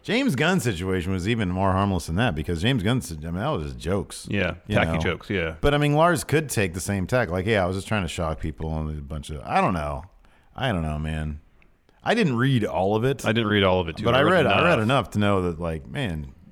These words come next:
Speaker 1: you're saying some messed up stuff.
Speaker 2: Yeah.
Speaker 1: But I don't know, man. I don't know. It's a tricky situation.
Speaker 2: It is
Speaker 1: Lars,
Speaker 2: tricky.
Speaker 1: Lars is in
Speaker 2: It
Speaker 1: right
Speaker 2: is tricky,
Speaker 1: now,
Speaker 2: but it, it
Speaker 1: perhaps.
Speaker 2: all comes down to the whims of an old man, so whatever Vince wants to do is what will happen.
Speaker 1: I know. It's tr-, that's totally true.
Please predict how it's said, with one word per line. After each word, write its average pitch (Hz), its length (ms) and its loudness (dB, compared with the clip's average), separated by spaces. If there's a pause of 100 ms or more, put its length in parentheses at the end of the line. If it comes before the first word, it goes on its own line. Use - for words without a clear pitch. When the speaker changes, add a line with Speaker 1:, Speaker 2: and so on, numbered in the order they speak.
(120)
Speaker 1:
you're 104 120 -10
saying 90 240 -6
some 78 100 -8
messed 82 220 -8
up 71 120 -10
stuff. 65 300 -12 (180)
Speaker 2:
Yeah. 87 240 0 (300)
Speaker 1:
But 85 560 -6 (180)
I 98 120 -8
don't 92 140 -4
know, 85 160 -4
man. 78 360 -6 (520)
I 85 80 -14
don't 80 120 -14
know. 78 300 -14 (960)
It's - 100 -12
a - 60 -12
tricky 76 200 -8
situation. 76 640 -10 (200)
Speaker 2:
It 92 120 -2
is 92 120 0
Speaker 1:
Lars, 80 80 -2
Speaker 2:
tricky. 85 220 -2
Speaker 1:
Lars 82 200 -4
is 85 80 -6
in 80 100 -4
Speaker 2:
It - 40 -2
Speaker 1:
right 98 80 2
Speaker 2:
is 80 80 -2
tricky, 80 180 0
Speaker 1:
now, 82 60 -4
Speaker 2:
but 101 160 2
it, - 20 4
it 101 60 2
Speaker 1:
perhaps. 107 180 2
Speaker 2:
all 120 140 6
comes 127 240 2
down 117 180 4
to 110 60 2
the 110 80 2
whims 113 240 4
of - 20 4
an 104 80 4
old 104 160 6
man, 87 220 4
so 87 180 0
whatever 98 240 4
Vince 98 220 0
wants 98 180 2
to 90 80 -4
do 92 180 4
is 87 60 0
what 90 160 -2
will 85 80 -2
happen. 82 300 -8 (120)
Speaker 1:
I 85 120 -2
know. 113 500 2 (180)
It's 78 160 -10
tr-, - 180 -12
that's 82 140 -8
totally 139 360 -2
true. 143 480 -6